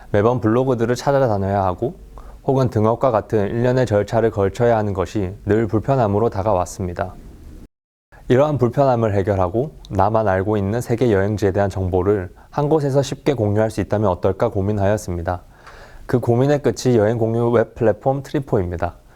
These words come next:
트리포는 이미지를 기반으로 하여 개인의 여행 스토리나 여행지를 공유하는 소셜 웹 서비스입니다.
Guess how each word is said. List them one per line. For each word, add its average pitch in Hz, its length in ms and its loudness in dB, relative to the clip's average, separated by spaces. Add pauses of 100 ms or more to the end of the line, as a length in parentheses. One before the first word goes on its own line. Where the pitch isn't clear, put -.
(500)
트리포는 131 560 0 (200)
이미지를 123 440 2
기반으로 104 480 2
하여 95 360 -2 (160)
개인의 110 320 2
여행 104 200 2
스토리나 107 640 0
여행지를 104 400 0
공유하는 98 560 0
소셜 139 360 2
웹 110 200 2
서비스입니다. 90 800 -2